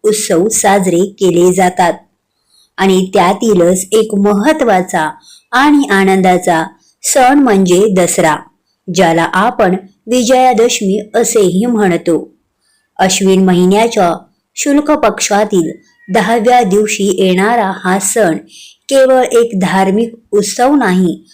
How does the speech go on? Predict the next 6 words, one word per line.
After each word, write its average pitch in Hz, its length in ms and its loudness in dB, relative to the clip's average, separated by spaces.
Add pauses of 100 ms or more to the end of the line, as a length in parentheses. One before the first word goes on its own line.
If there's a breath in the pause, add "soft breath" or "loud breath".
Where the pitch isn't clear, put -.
(220 soft breath)
तर 180 140 2
तो 175 280 0
आपल्या 196 480 0 (320)
जीवनातील 214 760 0 (240)
अनेक 240 400 0
मूल्यांची 185 920 0